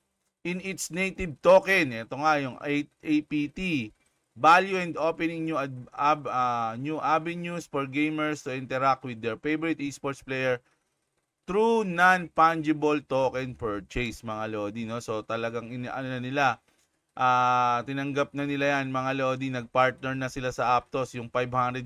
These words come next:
million na yun na players, mga idol. Tas eto naman yung Bonk,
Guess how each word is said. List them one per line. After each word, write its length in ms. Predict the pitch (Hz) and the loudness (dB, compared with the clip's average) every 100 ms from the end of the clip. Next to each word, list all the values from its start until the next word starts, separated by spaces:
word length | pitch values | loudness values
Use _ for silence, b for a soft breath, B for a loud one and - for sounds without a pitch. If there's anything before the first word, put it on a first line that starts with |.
| 117 | -8
million 400 | 123 120 117 123 | -6 -4 -4 -6
na 240 | 123 127 | -4 -4
yun 160 | 123 117 | -4 -8
na 80 | |
players, 640 | 110 117 117 120 117 98 - _ _ _ _ _ _ _ | -6 -4 -2 -2 -2 -4 -12 _ _ _ _ _ _ _
mga 180 | 120 131 123 123 | -2 2 2 2
idol. 240 | 117 123 | 0 -2
Tas 240 | 113 156 - | 0 0 0
eto 240 | 196 208 | -2 0
naman 480 | 220 220 202 196 190 | 2 4 6 4 2
yung 160 | 196 175 | -4 4
Bonk, 400 | 147 175 190 | 6 6 4